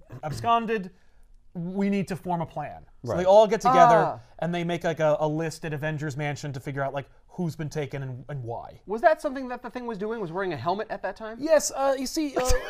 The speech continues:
Speaker 3: <laughs>
Speaker 1: at one point or another, uh,
Speaker 2: We're not gonna
Speaker 1: Wolverine
Speaker 2: let that
Speaker 1: had
Speaker 2: go.
Speaker 1: one of his berserker rages, and he slashed the Thing in the face. And we discovered that underneath the Thing's rocky exterior, he has, like, puffy, gross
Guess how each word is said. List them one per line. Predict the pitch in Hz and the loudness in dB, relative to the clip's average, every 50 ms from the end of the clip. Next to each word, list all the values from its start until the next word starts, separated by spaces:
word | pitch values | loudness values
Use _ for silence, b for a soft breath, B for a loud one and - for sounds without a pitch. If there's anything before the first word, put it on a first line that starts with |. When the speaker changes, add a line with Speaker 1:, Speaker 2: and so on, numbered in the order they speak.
| - - | -8 -6
Speaker 3:
<laughs> | - - - - - | -6 -6 -6 -4 -2
Speaker 1:
at | 302 | -2
one | 311 381 403 392 | 0 0 0 0
point | - 320 311 285 | 0 0 0 0
or | 277 | 0
another, | 277 277 269 262 254 240 220 | 0 2 2 4 4 2 0
uh, | 220 226 226 220 | 0 -2 -2 -2
Speaker 2:
We're | 214 - | -2 0
not | |
gonna | - 165 160 - | 0 0 2 2
Speaker 1:
Wolverine | 165 151 - 143 139 135 | 2 2 2 2 2 2
Speaker 2:
let | 135 - | 2 4
that | 139 156 165 | 6 6 6
Speaker 1:
had | - - | 4 4
Speaker 2:
go. | - | 2
Speaker 1:
one | 220 | 0
of | 214 185 | 0 0
his | 202 170 139 | -4 -2 -2
berserker | 185 190 156 170 220 196 180 185 | -2 -2 0 -2 -4 -4 -2 -2
rages, | 160 180 196 208 185 135 147 131 123 131 | -2 -2 -2 -4 -4 -6 -8 -8 -10 -10
and | 151 156 | -10 -10
he | 151 | -10
slashed | 131 - - - 190 202 196 190 180 - - | -8 -10 -6 -2 2 2 2 2 0 -2 -10
the | 143 | -12
Thing | - - 175 170 160 | -10 -8 -8 -6 -6
in | 151 143 | -8 -8
the | |
face. | 139 - 208 208 214 247 262 - - - - b b b b b | -10 -10 -10 -8 -8 -10 -12 -14 -18 -20 -20 b b b b b
And | b 170 180 | b -4 -2
we | 196 196 | -2 -2
discovered | 175 165 - - 311 370 285 247 247 233 170 | -4 -4 2 6 6 6 6 4 0 -4 -2
that | 156 135 120 - b b b b - 170 | -2 -2 -2 -4 b b b b -6 -4
underneath | 185 202 214 202 196 196 - | -4 -2 -2 -4 -4 -6 -6
the | 190 165 | -8 -8
Thing's | - 202 185 175 143 | -6 -6 -6 -4 -2
rocky | 156 175 180 180 196 180 | 0 0 0 0 -2 -8
exterior, | - - - 247 269 254 | -8 -10 -12 -10 -10 -8
he | 208 214 | -6 -6
has, | 175 156 | -4 -4
like, | 180 - b b b b b b - | -6 -8 b b b b b b -20
puffy, | - - - 170 170 - - 202 202 156 | -18 -12 -10 -10 -10 -8 -8 -8 -8 -8
gross | - - - 165 165 170 180 175 - | -8 -8 -8 -6 -2 -2 -2 -2 -4